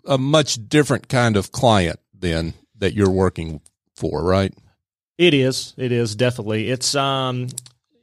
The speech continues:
Speaker 2: you know, it's, uh, we're actually a union contractor, so we partner with Local seventy-two,
Speaker 1: Mm-hmm.
Speaker 2: and we, um, recruit guys from there, and we have an apprenticeship program. And if you're a high schooler,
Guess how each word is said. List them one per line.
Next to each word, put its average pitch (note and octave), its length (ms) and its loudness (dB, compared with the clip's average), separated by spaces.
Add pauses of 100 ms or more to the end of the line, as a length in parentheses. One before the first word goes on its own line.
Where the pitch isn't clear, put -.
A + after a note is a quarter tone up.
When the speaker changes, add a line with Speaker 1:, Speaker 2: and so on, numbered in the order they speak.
(340)
Speaker 2:
you D#3 160 -2
know, F3 180 6
it's, - 200 4
uh, D3 160 4
we're C#3+ 280 4
actually F3 260 2
a B2+ 40 0
union C3+ 260 -2
contractor, A#2+ 640 -4
so A#2 220 0
we A2+ 240 0
partner B2+ 440 2
with A2 140 -2
Local B2+ 300 2
seventy-two, B2+ 600 0 (160)
Speaker 1:
Mm-hmm. A2+ 320 2
Speaker 2:
and A#2 300 0
we, A2 260 -2
um, G#2+ 420 0 (220)
recruit B2+ 420 2
guys C#3+ 300 2
from C3 140 -6
there, C#3+ 200 2
and C#3+ 80 0
we B2 100 2
have C3 100 -2
an A2+ 60 -4
apprenticeship C#3 520 -4
program. C#3+ 480 -4 (540)
And A2 180 0
if G#2 120 -2
you're B2+ 160 2
a A#2 80 2
high C3+ 180 2
schooler, E3 460 -2